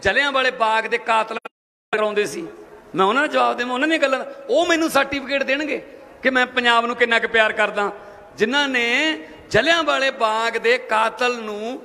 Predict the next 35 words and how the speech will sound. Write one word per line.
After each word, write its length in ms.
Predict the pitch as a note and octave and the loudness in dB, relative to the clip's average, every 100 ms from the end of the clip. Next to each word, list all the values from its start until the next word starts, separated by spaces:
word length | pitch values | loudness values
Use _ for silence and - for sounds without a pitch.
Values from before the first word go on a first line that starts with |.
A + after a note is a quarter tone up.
| - | -2
ਉਸੇ 420 | C#4+ E4 - F4+ | 0 2 2 0
ਦਿਨ 300 | E4 B3+ G3+ - - G#3 | 0 -4 -6 -14 -6 -2
ਰਾਤ 240 | A3+ A3 | -2 -2
ਨੂੰ 100 | A3 | -4
ਰੋਟੀ 260 | G#3+ G#3 G#3 | -4 -4 -6
ਖਵਾਈ 200 | F3+ G3+ | -4 -4
ਸੀ। 200 | - A2+ - - - - - - - - - - - - - | -6 -12 -14 -20 -20 -20 -20 -20 -20 -20 -20 -20 -20 -18 -2
ਉਹਨਾਂ 180 | G#3 D4 | 2 4
ਦੀਆਂ 120 | E4 | 2
ਗੱਲਾਂ 180 | D4+ D4 | 0 -2
ਸੁਣੀਏ 260 | C4 C4+ B3+ | -2 -2 -2
ਆਪਾਂ। 260 | B3+ A3+ - - - - - - - - - - - - - - - - - - - - - - - | -4 -8 -10 -18 -20 -20 -20 -20 -20 -20 -20 -20 -20 -20 -20 -20 -20 -20 -20 -20 -20 -20 -20 -20 -2
ਜਿਹੜੇ 220 | D3+ B3+ | 4 4
ਨਸ਼ਿਆਂ 440 | C#4+ B3 - A#3+ B3 | 2 -2 -2 -2 0
ਦੇ 100 | C4 | 0
ਤਸਕਰ 540 | B3+ A3 - B3 A3+ - - - - - - G#3 | 0 -2 -2 -4 -4 -8 -18 -20 -20 -16 -4 0
ਹਜੇ 160 | B3 | 0
ਵੀ 120 | C#4+ | 0
ਜ਼ਮਾਨਤ 360 | B3+ A#3+ A#3+ A#3 - | 0 0 0 -4 -2
ਤੇ 100 | A#3+ | -2
ਨੇ, 220 | A#3 A3 - | -2 -8 -10
ਉਹਨਾਂ 200 | G#3+ D4 | -4 -2
ਦੀਆਂ 140 | E4+ | 0
ਗੱਲਾਂ 220 | D#4+ D4 C#4 | 0 0 -2
ਕਰੀਏ 240 | C#4 C4 | -4 -2
ਆਪਾਂ। 240 | B3 - C3 - - - - - - - - - - - - | -4 -6 -12 -16 -20 -20 -20 -20 -20 -20 -20 -20 -20 -20 -10
ਉਹਨਾਂ 260 | B3 C#4 E4 | -4 -2 0
ਦੀਆਂ 120 | D#4+ | 0
ਗੱਲਾਂ 200 | C4+ C4+ | 0 0
ਕਰਕੇ 240 | C4+ C#4 | -4 -4
ਟਾਈਮ 280 | C#4+ B3 B3+ | -6 -4 -4
ਹੀ 60 | A#3+ | -4
ਖਰਾਬ 240 | B3 C4 | -4 -4
ਹੀ 40 | |
ਕਰਨਾ। 320 | B3+ B3 D#4+ | -6 -6 -8